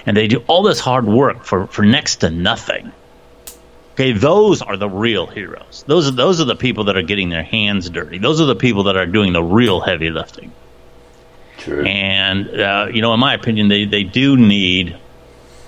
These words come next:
Speaker 2: Not to mention nurses that are working twelve-hour shifts, and you got
Speaker 1: Absolutely.
Speaker 2: sar-, s-, you know, mili-, uh, not, military is a job, that too.
Speaker 1: Absolutely
Speaker 2: But you,
Speaker 1: it is.
Speaker 2: cops, firemen, E M Ts,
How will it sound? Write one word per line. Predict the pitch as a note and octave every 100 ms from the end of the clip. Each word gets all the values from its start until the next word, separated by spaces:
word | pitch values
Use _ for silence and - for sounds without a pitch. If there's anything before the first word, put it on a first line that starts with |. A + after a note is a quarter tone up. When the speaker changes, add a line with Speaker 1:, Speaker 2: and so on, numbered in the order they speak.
| -
Speaker 2:
Not | - A2
to | E2
mention | E2 F#2+ F#2 E2+ E2
nurses | F2 D#2+ F2+ D#2+
that | D#2
are | D2+
working | E2+ E2+ D#2+
twelve-hour | E2 E2+ E2 E2+ E2 D#2
shifts, | - F2+ E2+ E2+ -
and | D#2 D2 C#2 C2+ B1+ - - - - -
you | D2+
got | D#2 -
Speaker 1:
Absolutely. | A2+ F#2+ F#2 F#2 -
Speaker 2:
sar-, | - -
s-, | - - -
you | G2
know, | E2 D2+
mili-, | F#2 F#2+ F2+ -
uh, | F2 E2
not, | D#2+ C#2+ F2
military | G2+ A#2+ - F#2+ F#2
is | G2+ F#2
a |
job, | C2+ C#2+ D2+ G2 -
that | - -
too. | F2 E2 F#2+ -
Speaker 1:
Absolutely | F#2+ - G2 G#2
Speaker 2:
But | E2+
you, | E2+
Speaker 1:
it | D2+
is. | C#2 -
Speaker 2:
cops, | F#2 F2+ F#2+ - -
firemen, | - E2+ F2 G#2 A2 F#2+ G2 E2+ D#2+ - - - - -
E | F#2 G2
M | F#2+ F2+
Ts, | G2 F#2+ G2 G2 -